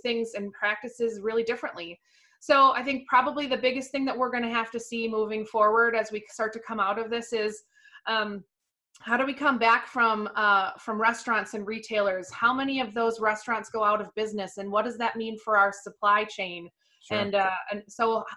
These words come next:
Speaker 1: we're gonna really have to look at how we balance supply of our product with, versus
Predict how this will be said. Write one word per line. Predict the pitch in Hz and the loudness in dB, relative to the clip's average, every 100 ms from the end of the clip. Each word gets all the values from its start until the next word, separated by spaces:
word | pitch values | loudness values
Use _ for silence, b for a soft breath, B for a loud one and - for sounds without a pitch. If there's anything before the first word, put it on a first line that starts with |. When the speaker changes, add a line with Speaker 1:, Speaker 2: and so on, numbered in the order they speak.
| - | -8
Speaker 1:
we're | 233 254 | -6 -2
gonna | 254 220 | 0 0
really | 202 240 254 | 2 2 2
have | 240 240 - | -2 -4 -2
to | |
look | 214 220 220 | -6 -4 -2
at | 196 | -2
how | 185 - 220 233 240 214 | -2 -2 2 2 0 -2
we | 220 214 202 | -6 -6 -6
balance | 208 202 208 196 190 | -2 0 0 -2 -8
supply | - 208 - 220 214 | -12 -12 -2 2 2
of | 240 226 | 0 0
our | 220 208 | 0 0
product | - 220 208 214 - | 2 2 2 -2 -4
with, | 202 202 _ _ _ _ | -8 -8 _ _ _ _
versus | - 214 220 214 202 | -4 -4 -2 -6 -6